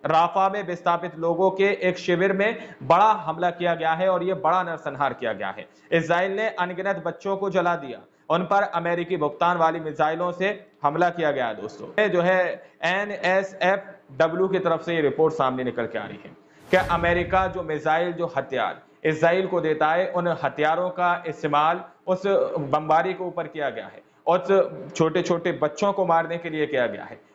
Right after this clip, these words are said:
उन छोटे छोटे बच्चों की नस्ल कशी करने के लिए किया गया है। दोस्तों, वहीं पर इसराइल की तरफ से एक बड़ा ये दावा किया जा रहा है दोस्तों कि इसराइल के सैनिकों ने जब राफा के ऊपर हमला किया,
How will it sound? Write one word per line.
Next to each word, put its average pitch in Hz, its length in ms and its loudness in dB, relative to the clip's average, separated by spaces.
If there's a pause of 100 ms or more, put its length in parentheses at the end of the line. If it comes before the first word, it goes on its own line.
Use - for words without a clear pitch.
उन 170 120 2
छोटे 180 260 2
छोटे 180 240 0
बच्चों 170 300 0
की 180 100 0
नस्ल 170 280 0
कशी 170 240 2
करने 160 280 0
के 160 100 -2
लिए 147 160 4
किया 127 200 2
गया 104 160 -6
है। 98 100 -12
दोस्तों, - 600 -14
वहीं 165 180 4
पर 202 240 2
इसराइल 180 520 0
की 196 100 -6
तरफ 180 220 0
से 190 160 -2
एक 165 140 -6
बड़ा 160 180 4
ये 196 160 0
दावा 175 280 2
किया 175 200 -2
जा 151 140 2
रहा 151 100 0
है 151 80 -2
दोस्तों 151 380 0 (320)
कि 202 140 2
इसराइल 180 580 2
के 202 220 -4
सैनिकों 175 640 0
ने 196 200 -2
जब 175 180 2
राफा 151 400 4
के 190 140 -4
ऊपर 175 240 -2
हमला 151 360 0
किया, 160 480 0